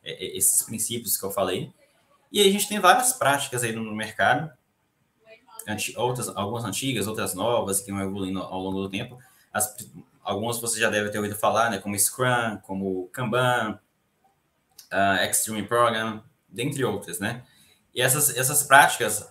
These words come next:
não, não, elas são as práticas que vão te ajudar a atingir aqueles pilares da, do ágil e que, se aplicadas corretamente, se aplicadas pelo contexto correto, vão te fazer entregar valor mais rapidamente e com qualidade, de forma eficaz,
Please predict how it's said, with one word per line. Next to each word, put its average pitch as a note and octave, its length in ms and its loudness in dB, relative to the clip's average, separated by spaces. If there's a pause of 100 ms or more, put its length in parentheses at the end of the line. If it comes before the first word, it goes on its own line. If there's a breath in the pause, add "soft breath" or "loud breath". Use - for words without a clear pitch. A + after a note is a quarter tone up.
(160)
não, C3+ 300 0
não, C#3 120 2 (280)
elas A2 440 0
são A#2+ 120 0
as B2+ 120 -2
práticas G#2+ 400 0
que B2+ 100 -8
vão C#3 220 -2
te D#3+ 80 -4
ajudar A2+ 400 4
a A#2+ 80 6
atingir G#2+ 400 -4
aqueles F#2+ 200 -4
pilares F2+ 420 -4
da, F2+ 640 -4
do F#2+ 140 -2
ágil A2 420 0 (320 soft breath)
e A2 220 -6
que, C#3+ 480 -2 (380)
se E3+ 240 2
aplicadas B2+ 560 4
corretamente, G#2+ 640 -4
se G#2+ 120 2
aplicadas G#2 920 2
pelo G#2+ 220 -4
contexto G#2 500 -4
correto, G#2+ 600 -2 (720 soft breath)
vão B2 400 2
te B2+ 220 0
fazer A#2 260 2
entregar G#2+ 300 -2
valor G#2 300 0
mais G#2 160 -2
rapidamente G#2 760 -4
e G2+ 220 -8
com A2 140 -10
qualidade, A2+ 480 -2
de - 80 -16
forma F#2+ 180 -6
eficaz, - 560 -6